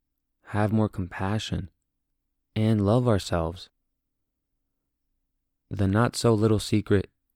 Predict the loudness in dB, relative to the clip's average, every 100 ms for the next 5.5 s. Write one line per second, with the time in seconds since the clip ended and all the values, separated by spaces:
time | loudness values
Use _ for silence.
0 | _ _ 0 0 0 0 0 2 0 0
1 | -4 -6 -10 -20 _ _ _ _ _ _
2 | _ _ _ _ _ _ _ _ _ _
3 | _ _ _ _ _ _ -6 0 0 0
4 | 0 0 -2 -2 0 0 2 2 0 0
5 | 0 0 0 -2 -2